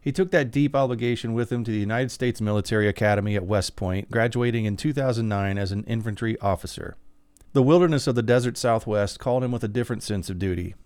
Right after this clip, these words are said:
to live among and protect those wild mountains of the borderland. The works of Dave Foreman, Ed Abbey, and Cormac McCarthy influenced him heavily during this time.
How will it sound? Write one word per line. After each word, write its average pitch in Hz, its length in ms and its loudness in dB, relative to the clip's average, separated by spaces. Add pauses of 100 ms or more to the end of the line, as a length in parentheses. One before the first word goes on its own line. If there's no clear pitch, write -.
(140)
to 135 100 0
live 143 180 4
among 131 380 4
and 117 100 0
protect 131 380 0
those 110 240 0
wild 127 300 0
mountains 113 400 -2
of 104 80 -4
the 107 80 -4
borderland. 90 640 -4 (440)
The 131 100 2
works 170 280 2
of 113 120 -2
Dave 135 260 2
Foreman, 131 560 0
Ed 123 240 4
Abbey, 123 420 0
and 98 160 -4
Cormac 131 340 -4
McCarthy 113 560 -2
influenced 107 480 -6
him 107 120 -8
heavily 107 400 -4
during 90 260 -4
this 87 160 -8
time. 85 380 -8